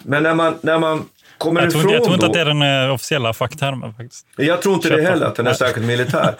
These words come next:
Speaker 2: <laughs>
Speaker 1: Men det intressanta är ju att, att han skriver ju den här Jakob Walter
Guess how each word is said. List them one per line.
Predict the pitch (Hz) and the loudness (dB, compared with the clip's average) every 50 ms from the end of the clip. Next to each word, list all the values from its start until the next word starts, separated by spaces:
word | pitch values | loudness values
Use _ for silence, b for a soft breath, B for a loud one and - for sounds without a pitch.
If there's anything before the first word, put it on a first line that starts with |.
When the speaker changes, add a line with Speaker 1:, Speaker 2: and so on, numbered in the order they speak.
| 156 B B | -8 B B
Speaker 2:
<laughs> | B - - - | B -8 -4 -2
Speaker 1:
Men | 147 160 165 151 143 - - 123 - | 0 0 0 -2 -4 -10 -14 -6 -2
det | 160 | -2
intressanta | 175 175 180 170 - - 160 190 226 233 226 - - 202 180 | 0 0 0 -2 0 0 0 0 0 -2 -4 -4 -2 0 0
är | 143 | 2
ju | 127 127 | 2 0
att, | 123 120 - - - | 0 -2 -4 -4 -4
att | 135 135 131 - - - - _ _ _ _ _ _ _ _ _ _ _ _ _ _ _ _ | -2 -2 -4 -6 -10 -20 -20 _ _ _ _ _ _ _ _ _ _ _ _ _ _ _ _
han | - - - 151 165 160 | -10 -6 -4 -2 -4 -4
skriver | - - - - 165 160 190 226 233 233 233 - 233 | -4 -8 -4 -2 0 0 0 0 -2 -4 -4 -2 -2
ju | 226 | -2
den | 220 208 175 | 0 -2 -2
här | 117 107 104 | -2 -2 -2
Jakob | 110 120 127 123 - - 147 - _ _ | -2 -4 -6 -6 -6 -8 -10 -10 _ _
Walter | - - 165 202 311 269 - - _ _ 104 98 98 101 101 | -4 -2 -2 -2 -4 -8 -10 -16 _ _ -4 -4 -4 -4 -6